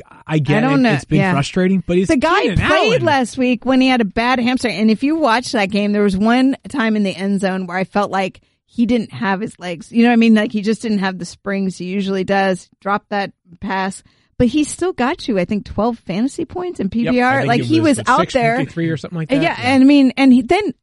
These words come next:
Speaker 2: and then, of all things, Keenan Allen apologized to fantasy players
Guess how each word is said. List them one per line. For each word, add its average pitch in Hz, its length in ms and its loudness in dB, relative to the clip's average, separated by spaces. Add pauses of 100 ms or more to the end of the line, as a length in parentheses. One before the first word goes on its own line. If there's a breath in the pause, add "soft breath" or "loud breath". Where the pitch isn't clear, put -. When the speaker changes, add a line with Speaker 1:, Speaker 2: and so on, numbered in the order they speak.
(120)
Speaker 2:
and 302 120 0
then, 392 300 -2 (560)
of 226 220 -2
all 285 240 4
things, 165 520 -8 (380)
Keenan 320 400 -2
Allen 170 560 -4 (640)
apologized - 920 -8
to 185 80 0
fantasy 156 460 -6
players 160 540 -2